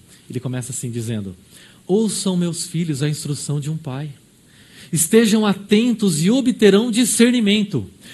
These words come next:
O ensino que lhes ofereço é bom, por isso não abandonem a minha instrução."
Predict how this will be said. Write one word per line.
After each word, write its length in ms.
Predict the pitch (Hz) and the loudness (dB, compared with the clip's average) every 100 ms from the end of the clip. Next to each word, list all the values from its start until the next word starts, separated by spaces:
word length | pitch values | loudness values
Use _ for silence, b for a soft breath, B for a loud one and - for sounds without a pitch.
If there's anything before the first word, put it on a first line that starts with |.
| B | B
O 140 | 180 208 | 4 6
ensino 520 | 214 - 240 294 277 | 6 4 4 4 2
que 120 | - | 2
lhes 200 | 247 208 | 4 4
ofereço 560 | 220 220 202 185 180 202 | 2 4 6 6 4 0
é 80 | 180 | -2
bom, 500 | 127 175 226 165 B B B B | 2 4 4 2 B B B B
por 220 | 220 226 | 4 6
isso 440 | 208 254 - 240 240 B - | 8 6 4 -2 -4 B 0
não 640 | 180 214 277 320 349 B B - | 6 8 8 6 2 B B -2
abandonem 920 | 247 226 233 214 170 202 233 226 226 B B | 2 4 4 4 6 6 6 2 0 B B
a 120 | 185 | 2
minha 460 | 175 175 196 196 | 4 4 2 2
instrução." 800 | 190 180 - 175 - 147 143 113 | 2 0 -2 -4 -4 -2 -2 -4